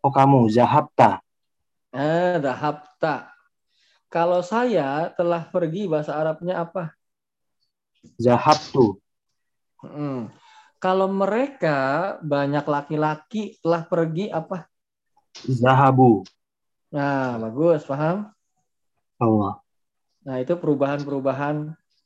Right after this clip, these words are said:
Speaker 2: hmm, kata kerja disandarkan kepada, eh,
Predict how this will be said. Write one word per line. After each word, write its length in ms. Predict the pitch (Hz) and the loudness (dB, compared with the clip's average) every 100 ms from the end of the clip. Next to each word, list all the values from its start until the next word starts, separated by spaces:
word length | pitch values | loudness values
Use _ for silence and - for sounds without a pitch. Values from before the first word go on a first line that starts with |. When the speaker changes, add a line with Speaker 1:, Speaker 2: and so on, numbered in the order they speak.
| _ _ _ _ - | _ _ _ _ -16
Speaker 2:
hmm, 200 | 127 123 | -12 -10
kata 240 | 139 190 | -6 -6
kerja 560 | 196 160 127 139 165 208 - | -4 -4 -2 -2 -2 -4 -10
disandarkan 2250 | 143 139 135 131 127 127 123 120 107 _ _ _ _ - _ _ _ 156 131 131 127 165 | -8 -4 -2 -2 -4 -4 -6 -8 -14 _ _ _ _ -20 _ _ _ -6 -2 -4 -2 -2
kepada, 640 | 156 143 131 117 147 220 _ _ _ _ _ _ _ - | -2 -2 -4 -2 -2 -4 _ _ _ _ _ _ _ -16
eh, 340 | 139 123 120 | -12 -10 -10